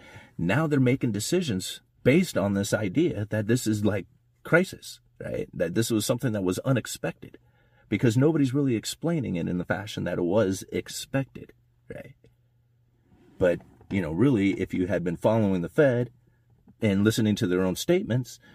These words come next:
we knew ahead of time that this particular facility was in their mind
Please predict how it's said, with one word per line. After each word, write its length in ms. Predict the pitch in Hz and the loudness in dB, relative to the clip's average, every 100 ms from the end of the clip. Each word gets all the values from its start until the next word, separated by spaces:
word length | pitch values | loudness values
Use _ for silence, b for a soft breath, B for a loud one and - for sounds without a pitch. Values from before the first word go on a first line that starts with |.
| b | b
we 140 | 127 120 | 2 6
knew 400 | 135 180 120 117 | 8 6 6 4
ahead 200 | 131 175 | 2 0
of 80 | |
time 280 | 117 95 104 | 0 0 2
that 240 | 104 107 98 | 2 2 2
this 320 | 117 120 - | 0 -2 -4
particular 720 | - 131 113 135 113 110 107 110 | -4 -2 0 0 0 2 2 2
facility 720 | 107 - 160 147 107 113 107 | -2 -4 -2 0 2 2 2
was 500 | 92 98 107 104 101 | 0 0 0 0 -2
in 220 | - 127 | -2 0
their 120 | 113 | 0
mind 640 | 101 120 127 98 104 107 | 0 -2 -2 -4 -6 -8